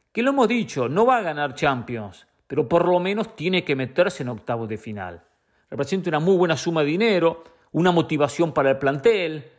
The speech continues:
y una sensación de terminar el veinte veintiuno por lo menos, por lo menos en nota alta, diciendo: "Sí, estamos en octavos de Champions", ver qué rival le va a tocar en la próxima ronda,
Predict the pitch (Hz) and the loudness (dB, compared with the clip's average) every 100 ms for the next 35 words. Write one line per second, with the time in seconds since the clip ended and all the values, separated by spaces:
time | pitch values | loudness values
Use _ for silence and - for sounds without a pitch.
0 | _ _ _ 156 262 294 262 - 185 170 | _ _ _ -2 0 4 2 0 -4 -2
1 | 170 - 240 220 175 160 170 220 220 156 | -2 -2 -2 0 0 0 0 0 0 -2
2 | 160 208 190 160 156 - 226 202 175 175 | 0 0 0 -2 -4 -4 -2 0 0 0
3 | 170 208 254 208 127 - _ _ _ _ | 0 0 -2 -2 -4 -6 _ _ _ _
4 | _ _ 160 165 214 143 - 156 180 180 | _ _ 0 0 0 -2 -4 -2 0 2
5 | 175 127 113 104 98 - _ _ 139 175 | 2 0 -4 -8 -8 -14 _ _ -6 -2
6 | 165 - 220 - 123 175 165 151 143 127 | -2 0 0 -2 -4 0 0 0 -2 2
7 | 151 151 151 233 190 160 160 160 _ _ | 2 2 2 2 0 -4 -6 -10 _ _
8 | _ - 165 165 160 147 151 143 143 131 | _ 2 2 2 0 0 0 0 -2 -2
9 | 147 139 135 131 135 139 143 185 233 185 | -2 -2 -2 -6 -8 -6 -2 2 2 0
10 | 165 160 156 | -2 -2 -6